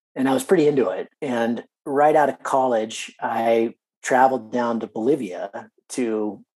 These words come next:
get into the mountains. And I'd been studying Spanish. And so I, I just, I wanted to spend a bunch of time in, in South America. And, you know, I was loaded.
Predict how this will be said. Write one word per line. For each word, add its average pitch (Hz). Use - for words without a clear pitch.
get 117
into 127
the 131
mountains. -
And 107
I'd 113
been 101
studying 101
Spanish. 160
And 95
so -
I, 98
I 110
just, 113
I 113
wanted 123
to 120
spend 127
a 110
bunch 123
of 113
time 117
in, 104
in 113
South 117
America. 127
And, 107
you 135
know, 110
I 139
was 123
loaded. 139